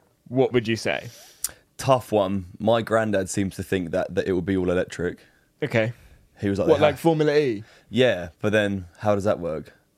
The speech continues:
Speaker 1: I don't think they'll ever take it away from that. I think Formula E will be separate, and this will be, like,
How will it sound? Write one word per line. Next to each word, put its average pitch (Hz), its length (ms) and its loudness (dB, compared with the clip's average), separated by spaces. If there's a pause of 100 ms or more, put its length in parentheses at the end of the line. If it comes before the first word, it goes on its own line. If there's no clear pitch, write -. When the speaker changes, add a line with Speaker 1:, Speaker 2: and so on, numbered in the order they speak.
(260)
Speaker 1:
I 143 120 4
don't 165 200 4
think 147 220 -2
they'll 135 160 6
ever 123 300 2 (200)
take 123 280 0
it 117 60 2
away 117 260 2
from 113 300 -2
that. 101 260 -4
I 104 40 -10
think 117 220 -4
Formula 113 340 0
E 107 140 2
will 104 60 -2
be 98 100 -4
separate, 98 540 -4
and 110 120 -6
this 110 200 -4
will 107 80 -2
be, 104 180 -2
like, 95 160 -2